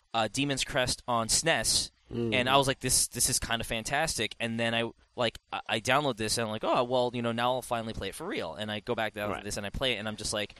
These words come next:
Speaker 1: "This doesn't feel <coughs> very, like, it didn't feel very good." And I kind of felt upset because I was expecting it to <laughs> play like Demon's Crest, which I totally shouldn't have. And I'm like, "I kinda don't wanna play this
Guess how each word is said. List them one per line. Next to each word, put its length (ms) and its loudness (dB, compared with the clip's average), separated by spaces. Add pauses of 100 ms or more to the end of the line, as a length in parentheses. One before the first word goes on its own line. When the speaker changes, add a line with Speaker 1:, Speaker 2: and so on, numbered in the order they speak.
(120)
Speaker 1:
"This 320 4
doesn't 400 2
feel 320 8
<coughs> 0 -
very, 500 4
like, 200 0
it 80 2
didn't 280 4
feel 460 2
very 280 2
good." 460 0 (380)
And 100 4
I 60 6
kind 240 2
of 100 2
felt 380 4 (180)
upset 460 4
because 260 0
I 80 8
was 120 4
expecting 580 2
it 120 -2
to 80 -14
<laughs> 120 -12
play 260 10
like 300 6
Demon's 320 2
Crest, 300 6
which 120 0
I 60 6
totally 420 4
shouldn't 360 0
have. 300 2 (300)
And 400 4
I'm 220 2
like, 400 4 (400)
"I 80 -2
kinda 260 -2
don't 160 4
wanna 200 2 (160)
play 220 -2
this 220 -2